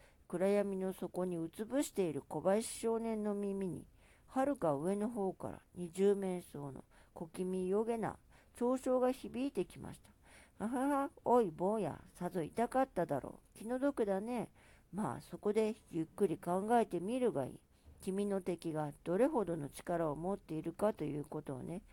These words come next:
ははは、この二十面相をやっつけるのには、君はちっと年が若すぎたよ。ははは。」ただいまの朗読は、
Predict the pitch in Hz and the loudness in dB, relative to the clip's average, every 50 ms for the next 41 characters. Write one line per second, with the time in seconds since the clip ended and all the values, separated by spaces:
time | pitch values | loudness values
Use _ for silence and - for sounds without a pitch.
0 | - - - - - - - - 180 202 226 240 240 240 240 - - - 226 220 | -20 -20 -20 -20 -20 -14 -6 -4 -4 -2 -2 -2 -2 -4 -6 -8 -4 -2 0 2
1 | 220 214 196 - - - - - - - - 165 147 139 156 165 180 202 208 226 | 4 2 2 0 -2 -10 -20 -20 -20 -14 -10 -8 -8 -6 0 2 4 4 4 4
2 | 240 233 233 240 - - 165 147 139 143 139 135 147 - - - - - 226 240 | 2 0 0 0 -2 -2 -2 -2 -2 -2 -2 -2 -4 -4 -6 -10 -4 -2 0 0
3 | 240 220 180 156 135 - - - - - - - - _ _ - - 233 233 233 | 0 0 0 -2 -4 -6 -8 -14 -18 -20 -20 -20 -20 _ _ -8 -6 -6 -4 -2
4 | 247 262 277 285 285 277 - - 285 285 - - - - - - - - - - | -2 0 0 0 0 -2 -4 -6 -4 -4 -6 -6 -8 -8 -8 -8 -10 -18 -20 -16
5 | - 165 - - 190 202 180 151 - - 131 - - 196 233 - 262 277 254 254 | -12 -10 -6 -4 -2 0 0 0 0 -2 -6 -4 -2 -2 -2 -2 -2 -4 -2 -2
6 | - - - - - - - - - - - - - 170 208 185 196 208 226 226 | -4 -4 -4 -4 -6 -8 -12 -20 -20 -20 -10 -6 -6 -4 -2 -2 -2 -2 -2 -2
7 | 220 233 - - - - - - _ - - _ _ _ _ - - - - - | -4 -4 -8 -14 -20 -20 -20 -20 _ -20 -20 _ _ _ _ -20 -20 -20 -20 -20
8 | - - _ - - - - - - - - - - - - - _ _ _ _ | -20 -20 _ -20 -20 -20 -20 -20 -20 -20 -20 -20 -20 -20 -20 -20 _ _ _ _
9 | _ - - 180 185 240 269 302 302 269 220 185 160 147 143 151 147 143 139 156 | _ -6 -4 -2 0 0 0 0 0 -2 -2 -2 -2 -2 -2 -2 -2 -2 -2 -4
10 | 156 - - 151 143 147 143 143 - | -6 -6 -8 -6 -6 -4 -4 -6 -8